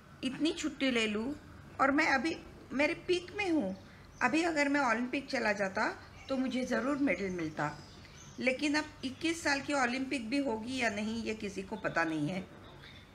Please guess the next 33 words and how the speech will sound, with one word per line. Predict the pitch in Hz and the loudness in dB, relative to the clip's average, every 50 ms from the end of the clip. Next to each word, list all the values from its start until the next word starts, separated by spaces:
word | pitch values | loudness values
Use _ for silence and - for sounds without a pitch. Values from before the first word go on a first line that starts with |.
| - - - - - | -20 -18 -12 -4 2
तो | 254 254 247 233 | 2 2 2 2
हम | 233 247 240 294 | 2 2 2 2
सोचते | - 302 277 277 277 - - 277 | 2 2 0 0 0 0 -2 -2
हैं | 269 269 | 0 2
कि | 262 | 4
आए | 254 220 220 220 | 6 6 6 6
जाएंगे | 220 240 220 208 220 220 226 254 | 6 4 4 4 4 2 0 -2
कि | 254 - 349 320 | -2 -2 -4 -2
Olympic | - 285 269 269 269 294 294 - 359 - - 254 | 2 4 4 4 4 4 2 0 -2 -2 -2 -2
हो | 233 226 | 0 2
ना | 214 185 185 | 2 2 2
हो, | 180 170 151 - - - - - - - - - - - - - - - - - | 2 0 -2 -4 -6 -12 -18 -18 -20 -20 -20 -20 -20 -20 -20 -20 -20 -20 -8 0
September | - 285 269 269 - 302 311 302 302 294 | 2 2 2 6 6 6 6 8 6 4
से | 294 302 285 285 | 4 4 0 2
शायद | - 285 233 240 233 233 | 4 4 4 4 4 0
टूर्नामेंट्स | 247 226 208 214 202 202 208 208 202 190 | -4 -2 2 4 4 4 4 2 0 0
भी | 220 233 226 | -2 -4 -4
शुरू | - 233 220 240 | -4 -4 -4 -2
होगी | 233 220 220 220 302 349 440 - - - - - - - - - - - - - - | -2 -2 -2 -2 -2 -2 -2 -4 -8 -16 -18 -18 -18 -18 -20 -20 -20 -14 -4 2 4
और | 240 262 254 | 6 6 6
हम | 247 254 254 302 339 339 - - | 4 2 2 0 0 -4 -6 -6
tournament | - - 214 214 208 202 202 202 190 190 | -4 -2 2 2 2 2 2 0 0 -2
में | 202 208 190 | -4 -4 0
जाना | 196 190 175 175 175 | 0 0 0 0 -2
शुरू | 170 - - 170 156 143 | -6 -6 -6 -6 -6 -4
कर | - 147 139 | -2 -2 -2
देंगे। | 135 135 139 143 135 135 139 147 - - - - - - - - - - - - - - | -2 -2 -4 -4 -2 -4 -6 -8 -10 -12 -18 -18 -18 -18 -18 -20 -20 -20 -16 -8 -2 2
आज | 226 294 330 302 320 | 4 4 4 4 4
आप | 302 277 254 220 - | 4 4 2 -2 -2
जो | 277 277 254 | -2 0 0
मेरी | 254 247 240 247 | 0 0 0 0
बात | 214 233 214 214 214 | 2 2 2 2 0
सुनेंगे, | - - 208 190 190 180 180 180 185 202 233 | -2 -6 -2 0 0 0 0 0 -2 -2 -2